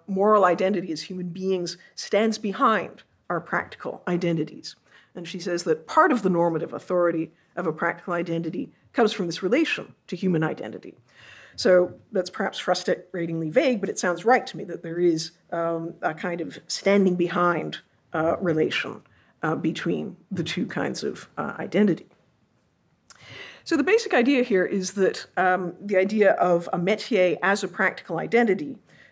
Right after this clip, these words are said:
seems to me to offer a good path for explaining the normative authority of craft, explaining why craft norms go through. Um, it's a better, uh, theoretical route than the idea of contract or profession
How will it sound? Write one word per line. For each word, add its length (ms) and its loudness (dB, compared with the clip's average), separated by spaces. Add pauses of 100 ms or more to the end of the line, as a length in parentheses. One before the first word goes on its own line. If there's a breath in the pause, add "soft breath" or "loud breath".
seems 260 0
to 80 0
me 120 2
to 100 2
offer 360 2
a 60 6
good 240 0
path 500 0
for 380 -2
explaining 600 -2
the 60 -4
normative 360 -4
authority 400 -8
of 100 -8
craft, 380 0
explaining 580 0 (240 loud breath)
why 540 4
craft 340 -2
norms 300 -6
go 180 -6
through. 540 0 (460 loud breath)
Um, 360 0
it's 220 -8
a 60 -2
better, 640 2
uh, 200 -6
theoretical 560 4
route 380 -6 (100)
than 120 -6
the 120 -4
idea 280 -4
of 120 -12
contract 680 -6 (100)
or 180 -2
profession 680 -4